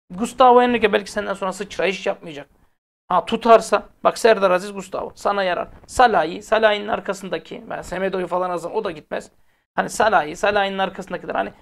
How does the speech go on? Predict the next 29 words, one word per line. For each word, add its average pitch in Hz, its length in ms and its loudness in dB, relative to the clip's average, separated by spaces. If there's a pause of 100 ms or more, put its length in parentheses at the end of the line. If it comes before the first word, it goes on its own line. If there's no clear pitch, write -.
(180)
birer 349 280 0
kişi 185 240 -10
satarsın, 156 440 -6
ikişer - 380 -10
kişi - 180 -16
satarsın. 156 540 -10
İlla 185 320 -4
satma 185 340 -8
kültürüne 160 400 -10
alışacaksan. 151 600 -12 (480)
Anladınız 240 400 6
mı 202 120 -4
bu 170 100 -4
mantığı? 143 440 -10
İşte - 320 -6 (300)
Fenerbahçe'nin 170 560 0
kurmak 170 320 -8
istediği 143 280 -10
mantık 139 460 -10
bu. 196 180 2 (840)
Ben 277 120 6
şunu 294 240 -2
söyleyeyim, 254 340 0
yüzde 226 300 -8
doksan 247 380 -2
ihtimalle 214 520 0
Atilla 202 340 2
Salahi 220 540 2
kalır 226 520 0